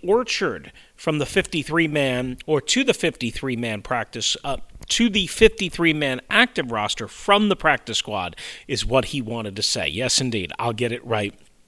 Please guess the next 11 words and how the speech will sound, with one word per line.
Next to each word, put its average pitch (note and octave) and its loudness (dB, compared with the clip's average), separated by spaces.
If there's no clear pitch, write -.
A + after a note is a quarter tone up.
at C#3 0
some C#3 4
point. F2+ -6
Um, C#3+ 6
so F#3+ 4
here's B3+ 0
the G3 -6
deal D3 2
with D3+ 6
Nate D3 4
Orchard. A#2+ 0